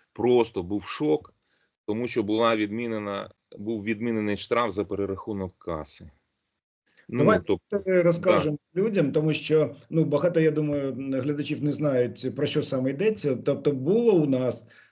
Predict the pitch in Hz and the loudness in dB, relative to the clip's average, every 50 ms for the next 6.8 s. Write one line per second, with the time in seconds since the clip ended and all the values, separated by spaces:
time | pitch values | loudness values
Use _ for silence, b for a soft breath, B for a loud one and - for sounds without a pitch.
0 | b - - 104 127 147 - - 180 175 160 135 123 147 160 190 220 214 196 156 | b -6 -2 -2 -2 -2 0 2 4 6 6 6 6 6 4 4 4 4 2 0
1 | - - 165 180 170 175 - 180 160 143 147 147 147 147 151 143 135 123 110 107 | 2 2 2 2 2 0 0 -2 0 2 2 0 0 0 0 0 0 0 -2 -4
2 | 104 101 - 104 98 98 101 107 131 131 - - 220 208 185 165 156 147 151 160 | -6 -8 -10 -10 -10 -8 -6 -4 -4 -2 0 0 0 2 2 4 4 4 6 4
3 | 165 165 156 143 127 127 - _ _ 123 123 131 156 170 180 180 165 160 - 135 | 4 2 0 -2 -4 -6 -10 _ _ -8 0 4 4 6 6 6 4 2 2 0
4 | 143 139 139 135 135 - 143 135 127 - - - - - 147 165 170 165 165 160 | -2 -2 -4 -4 -2 -2 -2 -2 -2 -4 -8 -8 -2 2 4 4 4 4 2 0
5 | 147 123 135 143 - - 139 135 135 135 131 131 127 127 127 120 113 - 113 117 | -2 -2 -4 -6 -6 -6 -6 -6 -4 -2 -2 -2 -2 -2 -2 -4 -6 -6 -4 -4
6 | 113 113 117 B B B _ - 139 147 151 156 156 156 151 151 | -4 -6 -6 B B B _ 0 2 4 4 6 4 4 4 2